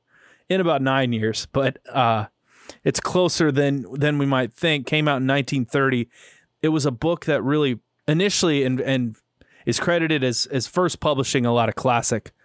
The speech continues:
cocktail recipes. And there's, uh, smash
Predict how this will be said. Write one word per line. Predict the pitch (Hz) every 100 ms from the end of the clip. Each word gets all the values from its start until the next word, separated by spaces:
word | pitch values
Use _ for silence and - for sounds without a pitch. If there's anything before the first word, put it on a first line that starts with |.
| _ _ _
cocktail | - 127 - 120
recipes. | 113 120 - 110 113 104 - _ - _ -
And | 139 135
there's, | 131 123 - - _ _ _ _
uh, | 127 113 110
smash | - 160 190 208 -